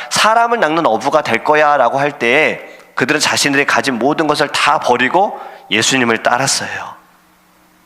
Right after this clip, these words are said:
이것이 무엇입니까? 순종이잖아요. 순종이라는 것은 내가 이렇게 생각해보고 저렇게 생각해보고 따르는 것이 순종이 아니라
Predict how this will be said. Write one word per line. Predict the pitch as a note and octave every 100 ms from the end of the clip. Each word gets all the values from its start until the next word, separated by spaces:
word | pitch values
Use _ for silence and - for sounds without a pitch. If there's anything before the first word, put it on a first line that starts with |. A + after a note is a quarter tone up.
| _ _ _ -
이것이 | B2 D3+ C3+
무엇입니까? | G#2 B2 B2+ A2 F#2+ F#2 F#2+ - - - _ _ _ _ _ _
순종이잖아요. | - - G#3 F#3+ D#3+ C#3 C3+ A#2+ F2+ - E2 - - - - _ _ _ _ _ _ _ _ _ _ -
순종이라는 | C#3 - G#3+ G3+ D#3+ E3 F3+ C3+ C3 C#3 A#2
것은 | F#2+ - A#2 C3+ G2 E2 - _ - - -
내가 | G#2 B2 D3+
이렇게 | C3 D3 D#3+
생각해보고 | - G3 F#3 F#3+ E3 D3+ D3+
저렇게 | C#3+ A#2+ B2+ C#3+
생각해보고 | C3 F#3+ F3+ - G3 G3 F3+ G#3+
따르는 | F3 F3 F3
것이 | D3 D3
순종이 | D3+ E3+ E3 E3+
아니라 | C#3+ G2 A#2 C#3+